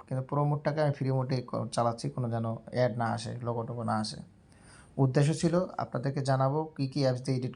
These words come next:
করলে আপনাদের ভিডিওগুলো বেশি ভালো হবে। আশা করছি আজকের এই ভিডিও থেকে আপনার উপকার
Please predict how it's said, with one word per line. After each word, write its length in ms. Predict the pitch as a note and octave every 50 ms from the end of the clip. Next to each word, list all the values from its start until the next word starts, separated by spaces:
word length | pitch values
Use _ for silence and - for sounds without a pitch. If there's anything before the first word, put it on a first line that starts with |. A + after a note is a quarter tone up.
| -
করলে 200 | C#3+ C#3 C#3 D#3 F3 G#3 - - - - - - - - - - - - -
আপনাদের 340 | A#2+ B2 - C3 B2 C3 C3+ C3
ভিডিওগুলো 340 | B2+ A2+ C3 A#2 A2+ C3 D#3 D#3+ -
বেশি 180 | F3 F3 F3+ D3 B2+ A#2+
ভালো 140 | A2 A2 G#2+
হবে। 160 | G#2 G2+ A#2+ C#3 C#3 - - - - - - - - - - - B2+
আশা 140 | C3 - B2 A#2+
করছি 240 | B2 - - - C3 C3+ D3 - _ _ _ _ _ _ _ _ _ _ -
আজকের 320 | A2+ C3 C3+ - - C#3 C3
এই 100 | B2 A#2
ভিডিও 160 | A2+ A2+ A#2+ A2+
থেকে 220 | - B2+ B2+ - C3+ C3
আপনার 180 | - D#3 D#3+ C#3+ B2
উপকার 220 | C3+ A#2 A#2 A2+